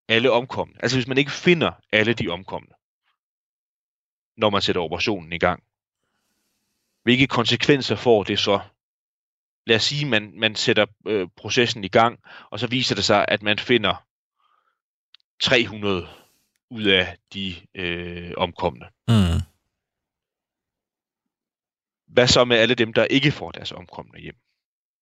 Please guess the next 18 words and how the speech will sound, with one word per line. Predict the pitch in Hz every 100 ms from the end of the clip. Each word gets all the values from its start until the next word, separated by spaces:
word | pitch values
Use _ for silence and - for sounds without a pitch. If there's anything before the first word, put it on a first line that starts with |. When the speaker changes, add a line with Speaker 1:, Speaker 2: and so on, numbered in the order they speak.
| _ _ _ _ 98
Speaker 1:
Alle | 92
deres | 95
kære | - 104 113
hjem, | 98 87 -
er | 90
det | 85
mere | 87
korrekt | 85 - -
at | -
kalde | 90 78
det. | - _ -
Speaker 2:
Mm. | 107 90 85 87 - _ _ _ _ _
Speaker 1:
Så | -
er | 120
der | 123
nogen, | 127 143 151 175 180 147 113 _ -
der, | 107 104 92 _
øh, | 101 95